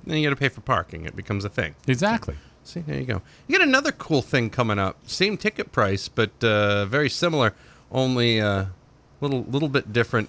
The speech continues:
Speaker 1: Uh, you kinda go back in time. You know, we do the best of the eighties, nineties through today. You're going back to about the fourteen, fifteen hundreds here. Medieval
Speaker 2: Yep.
Speaker 1: Feast?
Speaker 2: This is our, one of our signature events. We've been doing this for years. The center produces one of the more unique magical experiences in Maine with its offering of the Medieval Feast.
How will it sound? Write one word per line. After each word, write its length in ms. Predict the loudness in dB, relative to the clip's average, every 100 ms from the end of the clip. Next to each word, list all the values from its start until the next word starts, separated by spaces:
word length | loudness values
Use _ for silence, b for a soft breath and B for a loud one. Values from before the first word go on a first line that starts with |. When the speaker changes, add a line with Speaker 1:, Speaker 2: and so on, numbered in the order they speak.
| -2
Speaker 1:
Uh, 40 |
you 160 | -4 -2
kinda 200 | -2 -2
go 80 | 0
back 280 | 2 0 0
in 100 | -2
time. 220 | 0 0
You 60 | 0
know, 40 |
we 100 | 0
do 100 | 0
the 80 | 0
best 240 | 0 0
of 60 | 0
the 100 | 0
eighties, 240 | 2 0
nineties 300 | 0 0 -2
through 140 | -2 -4
today. 340 | 0 2 2 B B B
You're 120 | 2
going 160 | 4 4
back 180 | 4 4
to 60 | 2
about 200 | 0 0
the 60 |
fourteen, 400 | -2 -2 0 -2
fifteen 340 | 0 -2 0 0
hundreds 380 | 2 2 0 0
here. 140 | 0
Medieval 480 | 4 4 4 2 2
Speaker 2:
Yep. 80 | 0
Speaker 1:
Feast? 500 | 0 0 -2 -4 -10 -18 _ _
Speaker 2:
This 520 | -4 2 4 2 -2 0
is 400 | 2 4 2 4
our, 180 | 4 4
one 220 | 2 2
of 80 | 4
our 80 |
signature 480 | 2 0 -2 -2 -2
events. 300 | -2 -2 -4
We've 80 | -2
been 160 | 0 2
doing 200 | 2 2
this 140 | -2
for 120 | -4
years. 500 | -4 0 0 0 -4
The 100 | -4
center 280 | -2 0 0
produces 640 | 0 0 0 0 -4 -4 -4
one 180 | 0 2
of 60 |
the 80 | 2
more 180 | 2 4
unique 500 | 2 4 2 0 -10 b b b -2
magical 360 | 0 2 -2 -6
experiences 520 | -2 0 0 -2 -2
in 180 | 0 2
Maine 380 | 2 2 0 -2
with 140 | -4
its 160 | -4 0
offering 320 | 0 2 0
of 80 | 0
the 60 | 2
Medieval 320 | 0 0 -4
Feast. 460 | -4 -4 -6 -14